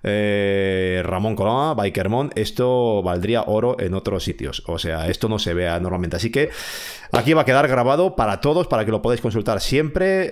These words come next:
Seguid ahí a J M Pins. Eh, animamos a la gente a que se compre un tracker para poder hacer estas fotos, ¿eh?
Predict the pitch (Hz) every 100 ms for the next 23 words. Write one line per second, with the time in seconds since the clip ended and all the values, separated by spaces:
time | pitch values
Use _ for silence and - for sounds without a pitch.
0 | - - 202 147 120 101 113 95 82 98
1 | 120 101 87 - 143 160 160 139 - -
2 | 107 104 101 101 98 95 95 92 90 87
3 | 85 82 - _ - 110 143 143 139 135
4 | 170 151 117 104 113 139 131 113 143 143
5 | 135 113 - 104 101 117 123 117 117 117
6 | 110 160 123 - - - - - 110 151